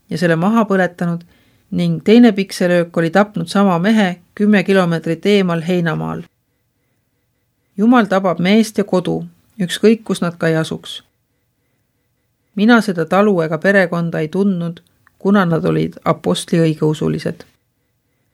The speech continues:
Veel üks juhtum tuli noorel õpetajal üle elada, mis kasvatas tegelikkuses palju teoreetilist usku.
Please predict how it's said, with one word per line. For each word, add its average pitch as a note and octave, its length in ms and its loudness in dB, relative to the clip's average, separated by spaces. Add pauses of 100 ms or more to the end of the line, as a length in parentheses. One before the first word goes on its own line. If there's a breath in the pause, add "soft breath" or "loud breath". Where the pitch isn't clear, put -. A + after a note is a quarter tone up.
(1800)
Veel G#3 300 4
üks - 160 -6
juhtum G3 340 -2
tuli D#3 220 -2
noorel F3+ 320 0
õpetajal E3 480 -4
üle E3 160 0
elada, D#3 340 -4 (140)
mis G3+ 160 -8
kasvatas - 480 -4
tegelikkuses F3+ 600 -4
palju D#3+ 340 2
teoreetilist D#3+ 640 0
usku. E3 400 -8